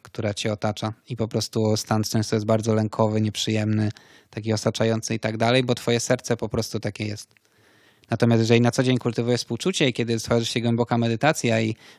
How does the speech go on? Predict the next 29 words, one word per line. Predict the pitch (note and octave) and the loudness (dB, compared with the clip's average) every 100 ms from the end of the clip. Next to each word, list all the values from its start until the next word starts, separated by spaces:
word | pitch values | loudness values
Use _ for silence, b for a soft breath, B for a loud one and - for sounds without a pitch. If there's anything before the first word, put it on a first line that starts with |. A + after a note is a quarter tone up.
| - | -6
masz | - | -2
tylko | C3 B2+ | 0 4
miłosierdzie, | B2+ B2 A#2 D3 D3 B2+ A#2+ A2+ b b b | 4 4 4 4 4 6 6 4 b b b
taką | - B2 | -4 0
prawdziwą | B2+ A#2+ A#2+ B2 | 2 2 2 2
miłość | B2+ C3 A#2+ | 4 2 2
i | |
współczucie | - B2 - F3 A#2+ | -2 -4 -2 0 0
do | A#2 | 2
siebie | - B2+ A#2+ A#2 | 0 0 0 0
i | |
do | A#2 | 2
innych, | A#2 C3 C#3+ | 2 2 -2
to | - B2+ | -2 -4
po | B2 | -2
prostu | C3 - B2 | -2 -2 0
cała | B2+ B2+ C3 | 4 6 6
energia | B2+ B2 A#2+ B2 B2 | 4 2 2 0 2
umysłu | B2 B2 - | 0 -2 -4
staje | - A#2 A#2 | -2 0 0
się | - | 0
jedną | A#2+ A#2+ A#2 | -2 0 -2
wielką | A#2 A2+ A#2 | -2 -4 -2
miłością, | A2+ A#2 A#2 - A2+ A2+ | 0 0 -2 -2 -4 -2
błogością, | A2 A#2 - A#2 | -2 -4 -4 -6
współczuciem | - - A2 A#2+ - A#2 | -6 -8 -8 -6 -4 -4
i | A2 | -4
wtedy | A#2 A2+ | -6 -2
właśnie | A2 G#2 - G#2+ | -2 -2 -2 -2